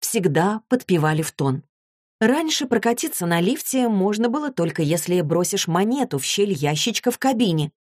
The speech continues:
Он по-прежнему тут, справа, хотя и давно потерял свое назначение. Позвякивал разве что пустотой,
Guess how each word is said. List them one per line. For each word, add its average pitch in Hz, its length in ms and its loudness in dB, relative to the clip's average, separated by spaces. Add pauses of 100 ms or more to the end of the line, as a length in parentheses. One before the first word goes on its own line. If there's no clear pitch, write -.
Он 220 200 2
по-прежнему 226 800 0 (160)
тут, 247 260 2
справа, 214 480 0 (380)
хотя 226 260 2
и 233 100 2
давно 208 380 0
потерял 175 540 0
свое 156 360 0
назначение. 156 760 -2 (460)
Позвякивал 170 760 2
разве 208 280 0
что 165 260 0
пустотой, 180 720 0